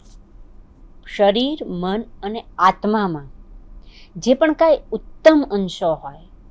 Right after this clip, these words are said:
તેનો સર્વાંગી વિકાસ સાધીને તેને બહાર લાવવો.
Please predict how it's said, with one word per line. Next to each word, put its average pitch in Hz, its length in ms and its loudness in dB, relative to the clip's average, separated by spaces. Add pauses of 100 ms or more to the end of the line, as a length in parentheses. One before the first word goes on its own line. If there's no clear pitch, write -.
(480)
તેનો 208 400 -4 (120)
સર્વાંગી 214 840 0
વિકાસ 240 580 0
સાધીને 170 580 -2
તેને 185 460 -8
બહાર 160 400 -4
લાવવો. 143 340 -16